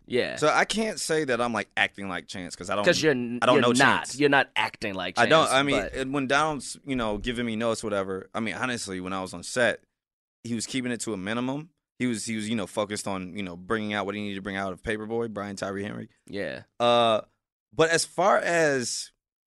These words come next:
Speaker 2: okay, the overall thing, that was me.
Speaker 1: Dope.
Speaker 2: I, I put that in the, when I had the, the, the self-tape and the
Speaker 1: Mm-hmm.
Speaker 2: callback.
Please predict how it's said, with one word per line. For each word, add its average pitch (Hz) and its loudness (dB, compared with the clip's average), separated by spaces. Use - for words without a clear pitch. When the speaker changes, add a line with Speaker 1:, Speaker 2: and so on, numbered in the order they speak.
Speaker 2:
okay, 131 2
the 117 4
overall 117 4
thing, 80 -10
that 135 4
was 104 -2
me. 98 -8
Speaker 1:
Dope. 95 -2
Speaker 2:
I, 127 4
I 151 8
put 165 4
that 135 4
in 123 0
the, 120 2
when 110 -2
I 117 4
had 113 4
the, 101 0
the, 95 -4
the 85 -8
self-tape 123 -2
and 120 2
the 104 -4
Speaker 1:
Mm-hmm. 98 -2
Speaker 2:
callback. 87 -6